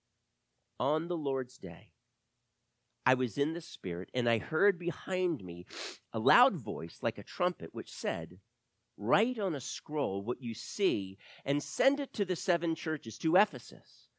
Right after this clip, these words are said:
Smyrna, Pergamum, Thyatira, Sardis, Philadelphia,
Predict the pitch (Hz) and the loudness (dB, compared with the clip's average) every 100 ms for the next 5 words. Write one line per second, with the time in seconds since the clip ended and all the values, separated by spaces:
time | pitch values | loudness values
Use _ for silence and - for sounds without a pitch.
0 | _ - - 175 180 190 107 - - 185 | _ -16 -10 0 4 4 2 -4 2 4
1 | 180 120 78 - _ _ _ 92 98 117 | 4 0 -6 -16 _ _ _ -4 -2 -2
2 | - 185 190 107 82 - 151 196 151 - | 0 2 4 2 -6 -4 0 2 0 -4
3 | - 165 160 147 185 214 90 92 | 0 2 4 6 6 6 0 -10